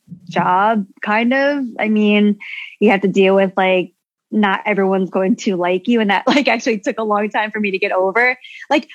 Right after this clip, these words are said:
I would get so upset. Like, why, why, why does this random person not like me or think I'm, like, doing something wrong or,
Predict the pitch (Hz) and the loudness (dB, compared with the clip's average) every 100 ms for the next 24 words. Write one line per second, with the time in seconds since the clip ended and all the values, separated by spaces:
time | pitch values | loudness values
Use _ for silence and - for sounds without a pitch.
0 | - - 320 359 349 - 285 285 254 285 | -4 0 0 2 0 0 0 0 0 -2
1 | 254 269 240 302 381 359 _ 294 339 - | -2 -4 -4 -2 -2 -6 _ -4 -4 -8
2 | - 330 392 349 254 - 339 - 208 240 | -4 -2 -2 -2 -6 -2 -2 0 2 4
3 | 269 302 311 - 262 262 262 220 220 247 | 4 4 2 2 2 0 2 0 2 2
4 | 240 247 320 - 247 214 208 208 226 247 | 0 0 0 -2 -2 0 2 0 -2 -2
5 | 240 240 233 233 202 190 247 254 247 - | 0 0 0 0 -2 -4 -8 -6 -6 -6
6 | 220 202 226 277 240 220 208 202 196 | -4 0 4 4 2 2 2 2 2